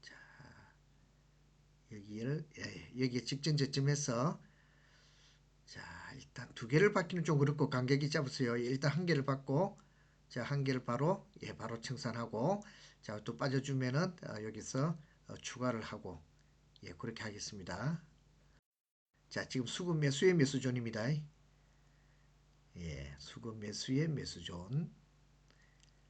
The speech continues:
자, 그렇죠. 수급 매수의 매수 존. 자,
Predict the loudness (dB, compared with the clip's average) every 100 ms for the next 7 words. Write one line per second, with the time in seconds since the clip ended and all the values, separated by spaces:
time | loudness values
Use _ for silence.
0 | _ -20 _ _ _ _ _ -16 -12 -12
1 | -14 -16 -14 -14 -14 -16 -16 -16 -18 -20
2 | -20 -20 _ _ _ _ -20 _ _ _
3 | _ _ _ _ _ _ -20 -20 _ _
4 | _ _ -20 -18 -14 -10 -6 -4 -6 -8
5 | -10 -8 -8 -8 -4 0 2 2 -2 -6
6 | -10 -12 -4 -2 -4 -8 _ _ _ -20
7 | -20 _ _ _ -20 _ _ -16 -10